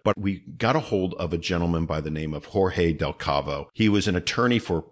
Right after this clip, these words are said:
Pillsbury, which is one of the big firms that was taking all these Silicon Valley companies public.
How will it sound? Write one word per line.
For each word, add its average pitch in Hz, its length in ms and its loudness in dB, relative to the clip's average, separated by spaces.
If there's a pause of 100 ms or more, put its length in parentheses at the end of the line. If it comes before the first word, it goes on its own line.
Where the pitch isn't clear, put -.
Pillsbury, 78 760 -2 (120)
which 87 220 -2
is 90 100 -6
one 98 160 2
of 92 60 0
the 87 80 -2
big 104 600 0 (120)
firms 98 560 0
that 87 80 -4
was 78 100 -4
taking 101 340 -2
all 82 200 0
these 80 340 0 (180)
Silicon 104 440 0
Valley 80 320 0
companies 73 480 -8
public. - 480 -4